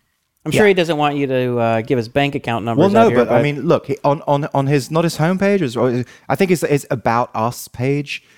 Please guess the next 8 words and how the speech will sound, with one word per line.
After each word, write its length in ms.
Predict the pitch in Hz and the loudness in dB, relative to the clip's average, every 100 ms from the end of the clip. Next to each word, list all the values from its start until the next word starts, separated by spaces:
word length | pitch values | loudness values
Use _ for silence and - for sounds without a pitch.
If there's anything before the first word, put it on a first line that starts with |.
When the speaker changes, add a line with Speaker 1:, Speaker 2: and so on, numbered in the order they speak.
| _ _ 123 - | _ _ -10 -4
Speaker 2:
at 100 | 127 | -2
the 60 | |
bottom. 300 | 117 135 160 | 0 0 0
He 100 | 143 | -2
says, 580 | 127 - 101 92 - - _ _ | -2 0 0 0 -6 -16 _ _
um, 440 | 104 92 92 87 - - | -4 -2 -2 -4 -10 -10
"We've 260 | 107 123 - | -2 -2 -2
sold," 540 | - 135 127 127 | -2 0 2 -2